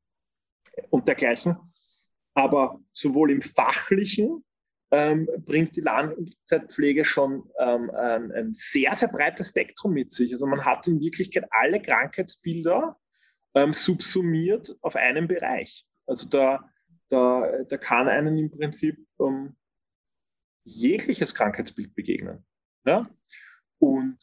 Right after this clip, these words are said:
darüber hinaus kommt dann noch, ähm,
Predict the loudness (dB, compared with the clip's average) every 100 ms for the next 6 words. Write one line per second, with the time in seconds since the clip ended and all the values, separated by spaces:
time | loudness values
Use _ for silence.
0 | _ -20 -20 -20 -20 -20 -12 -6 -2 -4
1 | -6 _ -2 -2 -2 -2 0 0 0 -2
2 | -12 _ _ _ _ _ _ _ _ _
3 | _ 0 2 2 -2 -4